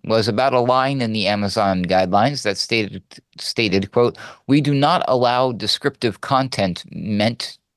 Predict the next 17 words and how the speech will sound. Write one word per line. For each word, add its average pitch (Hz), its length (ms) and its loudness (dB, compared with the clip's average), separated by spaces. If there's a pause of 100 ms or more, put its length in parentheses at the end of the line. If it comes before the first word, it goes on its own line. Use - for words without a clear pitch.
(100)
to 107 280 4
mislead 95 800 2 (360)
customers," - 800 -4 (120)
end 82 100 -6
quote. - 340 -4 (360)
Uh, 82 280 4
according 95 400 0
to 95 100 -2
one 95 100 4
of 85 100 2
the 90 160 -2
emails, 104 440 2
the 92 100 -2
White 95 180 2
House 92 340 0
asked, - 440 -2
quote, 117 320 0